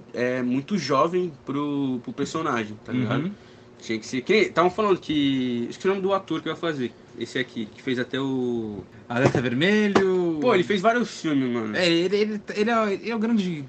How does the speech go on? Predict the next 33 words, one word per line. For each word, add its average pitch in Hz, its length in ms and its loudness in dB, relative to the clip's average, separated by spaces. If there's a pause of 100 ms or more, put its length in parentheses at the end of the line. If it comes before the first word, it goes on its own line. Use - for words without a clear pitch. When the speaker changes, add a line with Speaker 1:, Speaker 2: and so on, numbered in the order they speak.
(120)
Speaker 2:
é, 127 160 -2
Speaker 1:
Sim, 226 200 2
sim, 214 240 0
Speaker 2:
o, - 20 -2
Speaker 1:
sim, 185 120 0
Speaker 2:
o 185 80 6
Speaker 1:
sim, 165 40 4
Speaker 2:
favoritinho 170 580 4
Speaker 1:
sim. 151 80 -2
Speaker 2:
do 147 60 0
Hollywood, 120 460 -2
vamos 107 260 -4
dizer 107 140 -6
Speaker 1:
Sim, 139 80 -2 (140)
Speaker 2:
assim. 127 40 2
Speaker 1:
ele 117 160 0
fez, 143 260 -4
é, 151 80 0
o 147 300 -2
do 185 100 0
robô 160 400 0
lá, 143 140 0
mano, 113 320 -4
esqueci - 260 -10
o 160 60 -8
nome. 143 240 -6 (220)
Speaker 2:
Robô 139 260 2
versus 120 240 -2
Máquinas? 165 460 0
Speaker 1:
Não, 180 140 0
do 127 60 -2
Bumblebee 143 480 -4
lá. 135 260 -6